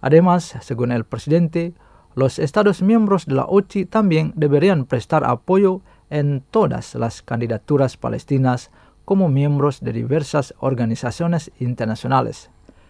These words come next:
Según él, puede comenzar presionando a los países miembros no alineados. Después de reunirse con la cumbre de la Organización de Cooperación Islámica, el presidente indonesio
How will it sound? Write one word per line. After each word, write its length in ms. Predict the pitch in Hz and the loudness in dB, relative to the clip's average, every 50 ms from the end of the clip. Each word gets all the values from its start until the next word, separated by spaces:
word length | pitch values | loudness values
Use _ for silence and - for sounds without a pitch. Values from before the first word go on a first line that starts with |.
| _ _ _ _ | _ _ _ _
Según 380 | - - 202 208 240 202 - | -6 -4 0 2 2 2 2
él, 240 | 151 120 110 110 - - _ _ _ _ _ _ _ _ _ _ _ | 0 -2 -4 -4 -6 -14 _ _ _ _ _ _ _ _ _ _ _
puede 240 | - 196 214 233 214 | 0 2 2 2 2
comenzar 640 | - - 131 127 127 120 117 - 151 160 160 139 - _ | 2 0 -2 0 0 -2 -2 -2 -2 -2 -2 -2 -6 _
presionando 760 | - 127 117 - - - 113 117 123 123 127 127 135 147 - - | -6 -6 -6 -6 -4 -4 -2 0 0 0 0 0 0 -2 -2 -2
a 100 | - 127 | -4 -4
los 200 | 131 139 135 - | -2 -4 -4 -4
países 380 | - 190 196 196 - 202 175 - | -4 -2 -2 -2 -2 -4 -2 -2
miembros 480 | 156 147 147 143 139 143 156 143 - | 0 0 0 0 2 0 0 0 -2
no 300 | 127 120 127 139 143 - - | -4 -4 -2 -2 -4 -6 -6
alineados. 840 | - 120 120 120 117 110 113 113 117 120 117 107 104 - - - _ _ _ _ _ _ _ _ _ _ _ - _ _ _ _ _ | -4 -4 -2 -2 -4 -4 -2 0 0 0 0 -2 -4 -8 -12 -16 _ _ _ _ _ _ _ _ _ _ _ -20 _ _ _ _ _
Después 400 | - 147 143 - - - 170 160 | -4 -4 -4 -2 0 0 0 2
de 120 | 165 160 156 | 4 4 4
reunirse 720 | 151 151 147 147 165 196 214 214 - - 202 185 - - - | 6 4 4 4 2 0 0 -2 -4 -4 -4 -4 -4 -4 -6
con 200 | - 135 131 127 | -4 -2 -2 -2
la 120 | 123 117 | -2 -4
cumbre 420 | - - - 175 180 160 170 165 - | -6 -4 -4 -2 0 0 0 -2 -2
de 120 | 127 123 | -4 -4
la 180 | 113 113 113 - | -4 -4 -4 -4
Organización 600 | - 151 143 123 127 123 - - 120 - 139 127 | -6 -6 -4 -4 -4 -6 -6 -8 -8 -6 -4 -6
de 80 | 123 - | -6 -4
Cooperación 540 | - 123 120 - 123 117 127 - - 123 117 | -6 -8 -6 -6 -6 -6 -6 -6 -4 -4 -4
Islámica, 680 | 117 - 151 147 147 151 151 147 - 165 160 165 170 _ _ _ _ _ _ _ - - _ _ _ _ _ _ _ - - | -4 -2 -2 0 0 0 0 -2 -2 -4 -4 -4 -6 _ _ _ _ _ _ _ -20 -20 _ _ _ _ _ _ _ -16 -8
el 160 | - 135 127 | -4 -4 -4
presidente 600 | - - 120 - 147 151 156 156 143 - 160 160 156 | -4 -6 -6 -2 0 0 0 0 2 2 2 2 2
indonesio 680 | 147 143 143 143 156 156 156 - 175 165 156 - - | 2 0 0 0 0 -2 -2 -2 -4 -4 -4 -6 -10